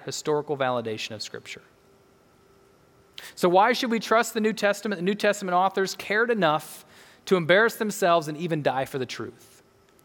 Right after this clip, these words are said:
There are more authentic and accurate manuscripts than any other else in history. And then finally, more archaeological finds are being made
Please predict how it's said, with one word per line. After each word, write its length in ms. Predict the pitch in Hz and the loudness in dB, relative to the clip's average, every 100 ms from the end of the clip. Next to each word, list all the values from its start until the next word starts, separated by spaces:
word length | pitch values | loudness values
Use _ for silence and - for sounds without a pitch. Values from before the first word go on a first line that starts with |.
| _ - - | _ -20 2
There 140 | 165 170 | 6 6
are 80 | |
more 320 | 160 185 226 196 | 6 6 6 6
authentic 580 | 196 220 220 233 226 - | 4 2 0 0 -2 0
and 120 | 165 | 2
accurate 500 | 185 190 190 185 165 | 2 2 0 0 0
manuscripts 600 | 175 190 180 202 185 - | -2 0 -2 -2 -2 -4
than 160 | 151 151 | -6 -2
any 280 | 170 196 | -2 0
other 380 | 175 175 185 180 | 0 2 0 0
else 320 | 156 151 156 165 | 0 0 0 -8
in 120 | 139 | -8
history. 400 | 160 160 175 165 | -8 -6 -4 -4
And 80 | 135 | -4
then 80 | |
finally, 340 | 127 147 156 147 | -4 -2 -2 -2
more 320 | 139 170 175 | -2 0 2
archaeological 580 | 165 156 147 147 135 143 | 0 -2 -2 -2 -2 -6
finds 480 | - 139 135 135 127 | -4 -4 -4 -6 -4
are 80 | 123 | -4
being 260 | 131 127 123 | -2 -4 -2
made 320 | 131 131 | -2 -4